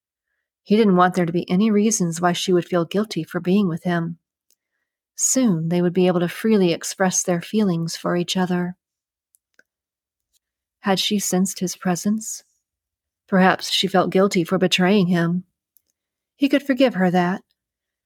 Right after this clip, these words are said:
She still hadn't grasped the effect she had on him.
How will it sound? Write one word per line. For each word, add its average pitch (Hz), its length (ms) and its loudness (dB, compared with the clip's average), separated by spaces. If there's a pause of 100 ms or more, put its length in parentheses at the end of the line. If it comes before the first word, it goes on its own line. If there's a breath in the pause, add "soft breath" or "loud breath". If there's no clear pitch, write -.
(100)
She - 180 -2
still 233 280 2
hadn't 202 300 0
grasped 196 580 0
the 185 120 2
effect - 460 -4
she - 220 -6
had 190 240 -2
on 175 140 -2
him. 175 400 -4